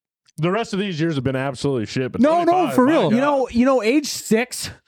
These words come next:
Speaker 3: that was a great fucking year,
Speaker 1: Oh,
Speaker 3: man.
Speaker 1: yeah.
Speaker 2: No.
Speaker 3: I
Speaker 1: Yeah.
Speaker 3: loved
Speaker 2: I remember
Speaker 3: it.
Speaker 2: turning
Speaker 1: Grape juice.
Speaker 2: twenty-six, and I look back on twenty-five, I'm like, "That was a really, that was probably my <laughs> favorite year of
Speaker 3: Riley,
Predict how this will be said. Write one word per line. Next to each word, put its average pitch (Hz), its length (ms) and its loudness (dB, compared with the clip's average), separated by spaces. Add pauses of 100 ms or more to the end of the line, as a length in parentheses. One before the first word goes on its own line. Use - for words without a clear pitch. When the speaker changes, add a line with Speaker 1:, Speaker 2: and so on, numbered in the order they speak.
(320)
Speaker 3:
that 220 80 2
was 226 140 4
a 170 80 2
great 160 280 0
fucking 143 360 0
year, 131 200 0
Speaker 1:
Oh, 113 120 -2
Speaker 3:
man. 135 80 -2
Speaker 1:
yeah. - 260 0
Speaker 2:
No. 214 140 4
Speaker 3:
I 165 180 0
Speaker 1:
Yeah. 143 140 0
Speaker 3:
loved 139 140 0
Speaker 2:
I 196 100 4
remember 226 460 4
Speaker 3:
it. - 60 -4
Speaker 2:
turning 208 220 2
Speaker 1:
Grape 180 60 -2
juice. - 60 -10
Speaker 2:
twenty-six, 170 840 0
and 160 140 2
I 151 80 4
look 160 240 0
back 156 240 4
on 156 100 2
twenty-five, 147 420 2
I'm 139 100 -2
like, 127 240 -4
"That 190 200 0
was 320 200 -2
a 196 40 -4
really, 143 460 2
that 160 160 2
was 226 100 -2
probably 143 300 0
my 127 120 -2
<laughs> - 20 -18
favorite 190 440 0
year 151 160 2
of 156 80 4
Speaker 3:
Riley, 160 80 0